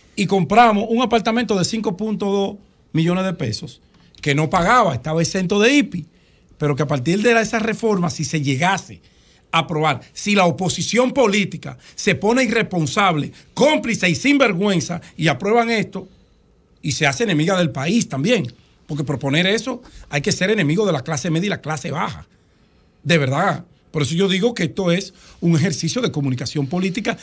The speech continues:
de entretenimiento. Si eso se materializa, ya el que tenía programado comprar un apartamento entre cinco y ocho millones tendrá que repensarlo,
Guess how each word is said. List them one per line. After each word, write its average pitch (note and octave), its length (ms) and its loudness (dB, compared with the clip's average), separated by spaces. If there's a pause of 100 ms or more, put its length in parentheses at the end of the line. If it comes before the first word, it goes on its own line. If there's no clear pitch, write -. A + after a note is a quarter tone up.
(160)
de D3+ 260 2
entretenimiento. C#3+ 880 0 (1300)
Si F#3 280 2
eso C4+ 160 4
se C#4+ 140 4
materializa, A3 760 2 (540)
ya G#3 580 6
el - 160 0
que G3 140 0
tenía B3+ 580 2 (100)
programado A3 480 2
comprar G#3 260 0
un A3+ 60 0
apartamento G3+ 540 0
entre D3 180 -2
cinco G#3+ 320 -2
y A#3 40 4
ocho A#3 240 2
millones G#3 360 0 (380)
tendrá F3 320 2
que G3+ 80 -4
repensarlo, F#3 840 -2